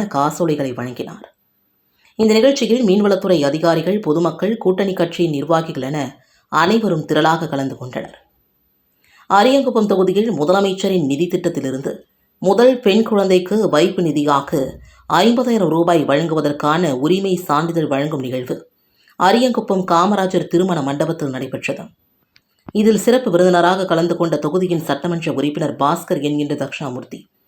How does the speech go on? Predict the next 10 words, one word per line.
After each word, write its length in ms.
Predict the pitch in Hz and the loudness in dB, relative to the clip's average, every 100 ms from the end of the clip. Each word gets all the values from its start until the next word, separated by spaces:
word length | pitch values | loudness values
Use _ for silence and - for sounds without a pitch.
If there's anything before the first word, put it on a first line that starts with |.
| _ _ _ _ - | _ _ _ _ -2
சுமார் 300 | 226 226 220 | 2 2 2
முப்பதுக்கும் 480 | 170 175 226 226 160 | 2 2 2 2 0
மேற்பட்ட 360 | 151 - 175 170 | 0 -2 -4 -2
தாய்மார்களுக்கு 760 | 151 156 160 151 139 139 175 139 127 - - - 143 | 0 0 -2 -2 -2 -2 -2 -2 -2 -12 -20 -4 2
ஐம்பதாயிரம் 580 | 175 226 220 202 185 151 | 4 2 2 0 0 0
ரூபாய் 300 | 165 165 143 | 2 2 2
வழங்குவதற்கான 800 | 139 156 143 143 147 147 180 123 | -2 -2 -4 -4 -2 -2 0 -2
உரிமை 340 | 151 185 175 | 0 2 0
சான்றிதழ் 500 | 156 139 147 151 127 | -2 -2 -2 -4 -8
வழங்கினார். 480 | 123 123 131 90 82 | -8 -10 -10 -12 -16